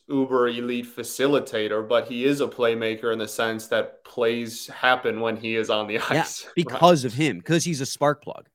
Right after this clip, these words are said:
Speaker 2: He
Speaker 1: Right.
Speaker 2: starts things, and it's, like, getting him back is g-, so crucial to this team's success.
Speaker 1: Absolutely.
Speaker 2: Um, the only other shout out I have is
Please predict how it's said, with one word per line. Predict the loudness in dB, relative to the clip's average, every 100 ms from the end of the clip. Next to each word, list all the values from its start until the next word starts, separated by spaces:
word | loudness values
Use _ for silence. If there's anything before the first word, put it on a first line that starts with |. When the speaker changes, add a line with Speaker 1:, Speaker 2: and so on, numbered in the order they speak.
| _
Speaker 2:
He | -4
Speaker 1:
Right. | -2
Speaker 2:
starts | 0 2 2 0 -14
things, | -16 -16 -14
and | -8 -8
it's, | -8 -16 _ _ _ _ _ -8
like, | -8 -8
getting | 0 0 2
him | 0
back | 2 0
is | -2
g-, | -10
so | -8 -2 -2
crucial | -2 -8 -6 -8
to |
this | -8
team's | -10 -12 -14
success. | -14 -14 -16 -20 -20 _ _ _ _ _ _ _ _ _
Speaker 1:
Absolutely. | -6 -6 -10 -12 -12 -20 _ _ _ _ _ _ _ _ _ _ _
Speaker 2:
Um, | 2 4 4 2 -4 _ _ _ _ _ _ _ _ _ _ _ _ _ _ _
the | 0
only | 2
other | 2
shout | 4 4
out | 6
I | 4
have | 4 2
is | -2